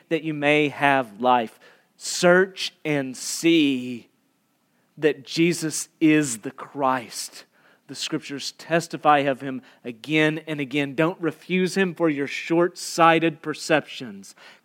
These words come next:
Come to him, drink. Drink by believing who he is, trusting in who he is, embracing him, and you will find a well of living water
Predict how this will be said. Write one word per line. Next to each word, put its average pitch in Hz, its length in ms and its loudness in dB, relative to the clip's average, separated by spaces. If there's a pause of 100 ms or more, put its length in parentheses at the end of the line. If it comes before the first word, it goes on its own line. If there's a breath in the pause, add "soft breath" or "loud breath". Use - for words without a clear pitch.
Come 190 400 2
to 175 100 -4
him, 196 480 0 (880 soft breath)
drink. 160 800 0 (280 soft breath)
Drink 175 600 2
by 180 180 8
believing 196 800 4
who 190 140 2
he 202 180 6
is, 170 220 2
trusting 220 840 2
in 208 100 2
who 185 140 0
he 196 160 6
is, 170 180 2 (160 loud breath)
embracing 175 840 2
him, 156 200 0 (180 loud breath)
and 170 220 0
you 190 120 4
will 220 160 6
find 190 480 4
a 160 180 6
well 175 840 4
of 143 160 -2
living 165 720 2
water 165 580 6